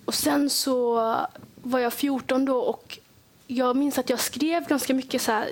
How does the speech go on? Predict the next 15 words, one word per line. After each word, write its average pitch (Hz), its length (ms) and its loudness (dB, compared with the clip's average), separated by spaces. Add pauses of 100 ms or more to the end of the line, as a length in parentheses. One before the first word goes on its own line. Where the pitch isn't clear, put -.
texter - 460 -2
då 240 200 0
och 233 460 0
försökte - 360 -2
liksom 220 520 0 (360)
bearbeta 233 580 0
tankar 247 320 0
i 226 40 2
mitt 226 220 0
huvud, 240 400 -2
men 240 200 2 (840)
det 226 200 -2
slutade 262 440 0
med 247 200 2
att, - 420 -8